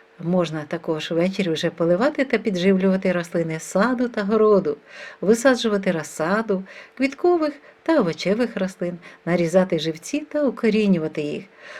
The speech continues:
Висаджувати можна саджанці з закритою кореневою системою, будь-які саджанці садові, але тільки з закритою кореневою системою. І протягом дня можна буде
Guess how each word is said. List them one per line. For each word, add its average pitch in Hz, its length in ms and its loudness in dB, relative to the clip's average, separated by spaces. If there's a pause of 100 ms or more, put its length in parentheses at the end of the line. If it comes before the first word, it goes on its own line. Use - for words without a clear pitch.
(100)
Висаджувати 190 760 -2
можна 330 360 0
саджанці 262 760 -2
з 180 40 -4
закритою 262 800 -2
кореневою 196 640 0
системою, 170 640 -6 (260)
будь-які 254 500 0
саджанці 285 680 -2 (360)
садові, 190 800 4
але 156 560 2 (200)
тільки 185 540 0 (280)
з 165 80 -4
закритою 170 580 -2
кореневою 151 540 -6
системою. - 580 -10 (720)
І 392 100 10
протягом 320 500 4
дня 208 260 0
можна 262 340 0
буде 220 300 -4